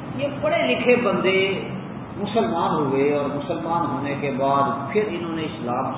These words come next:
چھوڑ دیا، آخر کچھ تو ہے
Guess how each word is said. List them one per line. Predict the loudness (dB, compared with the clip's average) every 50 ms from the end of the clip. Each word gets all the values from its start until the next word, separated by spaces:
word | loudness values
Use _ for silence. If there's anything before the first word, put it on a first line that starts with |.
| -6
چھوڑ | -6 -4 -4 -4 -4 -4
دیا، | -4 -4 -2 -2 -2 -2 -4 -4 -6 -8 -8 -10 -8 -8 -8 -8 -8 -8 -2 0 4
آخر | 4 6 6 4 4 6 6 6 6 4 4 2 0 0 -2 -4 -8 -10 -10 -10 -4 0
کچھ | 0 0 0 0 0 4
تو | 4 6 6 6 4 4
ہے | 4 4 4